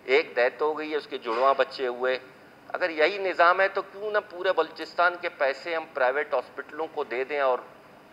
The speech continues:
कम से कम हमारे लोग तो सफ़र नहीं करेंगे। हमें इतना पता है कि हम इस हॉस्पिटल जाएंगे, हमारा इलाज होगा, लेकिन हम अपने हॉस्पिटलों में जाते हैं, हमें फ़ौरन से रेफ़र किया जाता है, फ़ौरन से रेफ़र किया जाता है, या तो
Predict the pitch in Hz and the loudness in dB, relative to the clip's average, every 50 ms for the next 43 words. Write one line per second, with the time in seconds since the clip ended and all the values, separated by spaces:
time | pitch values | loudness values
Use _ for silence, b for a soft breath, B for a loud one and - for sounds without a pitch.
0 | - - - 127 131 - - 151 139 - 147 143 131 123 127 127 127 113 107 120 | -12 -8 -8 -8 -8 -8 -8 -8 -6 -6 -4 -4 -2 0 0 0 -2 -2 -4 -4
1 | 139 143 - - 139 - - 113 - 131 123 120 104 107 131 143 135 - 131 127 | -4 -4 -4 -6 -6 -6 -6 -2 0 2 2 2 0 -4 -10 -6 -4 -2 -2 -2
2 | 127 127 127 120 117 117 110 - - 143 139 131 - 123 - - 127 127 127 - | -2 -2 -4 -4 -4 -4 -6 -4 0 2 2 2 2 0 0 2 2 2 2 0
3 | 131 120 117 120 127 - - 110 104 104 - - 139 - - 143 135 110 110 107 | -4 -6 -4 -6 -8 -6 -2 -2 -2 -2 -4 -8 -8 -4 -4 -4 -2 -2 -2 -2
4 | 113 135 147 151 147 156 156 - - - - 107 107 110 117 123 120 - - - | -2 -2 -2 0 0 0 0 -2 -6 -8 -6 0 2 4 6 6 6 6 4 0
5 | - 101 95 95 110 127 127 - 117 110 104 101 92 82 - B B B B B | -6 -4 2 4 6 6 6 4 0 -2 0 2 0 0 0 B B B B B
6 | B B 104 113 - 156 143 147 143 139 135 131 - - 156 156 151 - - - | B B -12 -10 -6 -4 -4 -2 0 0 0 -2 -2 -4 -2 0 0 0 -2 -4
7 | - 139 - - 139 147 143 143 139 - 110 107 107 - - 135 135 131 127 131 | -8 -12 -10 -8 -6 -6 -4 -4 -4 0 2 2 2 0 0 -4 -4 -2 -2 -4
8 | 123 - - 151 165 175 160 156 156 151 - 143 123 113 - 127 123 - - - | -4 0 4 4 6 6 4 0 -2 -4 -4 -2 -2 -2 0 0 -2 -2 -4 -6
9 | 107 110 104 - 101 90 - - 87 85 82 - - - - - - - - - | -6 -4 -4 -2 -4 -4 -4 -4 -6 -8 -8 -10 -18 -20 -20 -20 -20 -20 -20 -20
10 | - - - - - - - - - - - 143 147 156 160 160 156 - 170 147 | -20 -20 -20 -20 -20 -20 -20 -20 -20 -2 4 6 6 6 6 4 0 -2 0 0
11 | 131 120 - 135 131 135 - 139 139 139 139 131 135 131 131 131 131 131 131 131 | 0 2 2 0 -2 -2 -4 -2 0 0 2 4 2 2 2 4 4 4 6 6
12 | 127 120 117 - - 120 113 107 | 6 4 4 2 0 -4 -4 -4